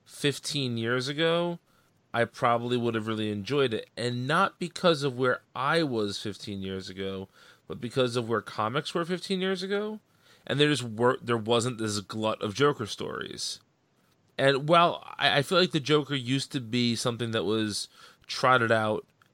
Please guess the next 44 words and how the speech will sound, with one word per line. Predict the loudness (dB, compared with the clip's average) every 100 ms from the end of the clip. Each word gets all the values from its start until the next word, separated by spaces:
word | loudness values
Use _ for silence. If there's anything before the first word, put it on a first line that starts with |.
| _ _
to | -4 -2
show | 0 2 6 6
you | 6 2 2
a |
Batman | 2 2 0 0 -4 -4
story | -6 -2 -2 0
was | -2
really | -4 -2 0 -2 -6
important, | -10 -10 -12 -12 -20 -20 -20 _ _ _
right? | 2 4
Like, | 4
when | 0
Joker | 4 4 4 -2
showed | 0 2 4
up, | 2 0
it |
was | -6 -6
a |
big | -4 -2 -2 -2 -4
deal, | 0 0 0 -4 -10 -20 -20 _ _ -2
and | 0
it | 0
wasn't | 0 0 2 -2 -6 -2
Joker | 0 0 -2
was | -2 -4 -4
in | -4 -6 -2
every | 0 0 0 0
single | -2 -2 -4
thing | -2 -4 -4
that | -6 -10
you're | -6
getting. | -2 0 -2 -10 -16 _ _ _ _ -4
And | -2 -2
now | 0 2 2
we're | 2
just | 0 -2 0
so | 2 2
oversaturated | 0 0 -2 0 0 -2 0 0 0
with | -2 -2
it | -2 -4 -18 -20 _
that | 0
I | 0
feel | 0 0 2
like | 2 2 -2